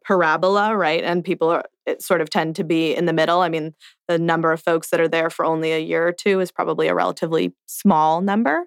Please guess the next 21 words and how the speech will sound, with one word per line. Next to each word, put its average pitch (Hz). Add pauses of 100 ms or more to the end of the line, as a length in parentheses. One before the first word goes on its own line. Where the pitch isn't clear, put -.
And 190
then 165
the 165
number 165
of 175
folks -
that 170
are 175
there 165
for 175
twenty 170
plus 226
years 233
is -
probably 196
also 202
a 214
relatively 214
small 220
number. 208
But 175